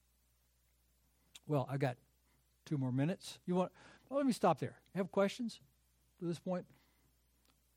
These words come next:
We got six, seven, eight, nine on that, and then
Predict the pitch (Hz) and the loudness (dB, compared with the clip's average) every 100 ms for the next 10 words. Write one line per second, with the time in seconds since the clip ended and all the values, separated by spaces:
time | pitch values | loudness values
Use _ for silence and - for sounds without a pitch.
0 | _ _ 185 180 147 190 - 185 175 170 | _ _ -4 -4 -2 -4 0 0 2 2
1 | 180 151 160 160 151 151 156 165 _ - | 0 -2 0 0 0 0 0 -2 _ -8
2 | 131 131 131 | -4 -2 -4